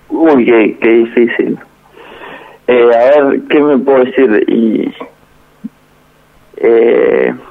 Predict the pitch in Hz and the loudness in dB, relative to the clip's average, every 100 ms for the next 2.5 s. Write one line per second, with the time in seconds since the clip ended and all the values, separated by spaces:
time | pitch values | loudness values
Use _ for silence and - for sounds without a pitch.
0 | - - 131 127 131 139 147 151 175 127 | -10 -2 0 2 2 2 0 2 2 2
1 | 110 131 135 - - 143 143 156 147 123 | 0 -4 -10 -8 -2 -2 0 2 2 2
2 | 123 120 117 117 113 | 2 2 4 2 0